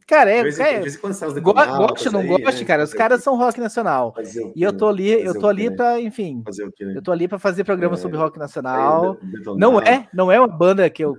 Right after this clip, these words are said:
Speaker 1: que eu conheço horrores. Conheço o primeiro álbum deles, que fez algum sucesso. Não conheço uma discografia deles, mas eu tô, a minha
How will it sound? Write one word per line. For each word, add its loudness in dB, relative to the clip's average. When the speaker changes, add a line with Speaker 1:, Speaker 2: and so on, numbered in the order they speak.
Speaker 1:
que -12
eu -10
conheço -8
horrores. -2
Conheço 0
o -20
primeiro -4
álbum 0
deles, -6
que -20
fez -12
algum -10
sucesso. -10
Não -10
conheço -8
uma -8
discografia -12
deles, -8
mas -8
eu -10
tô, -8
a -2
minha 2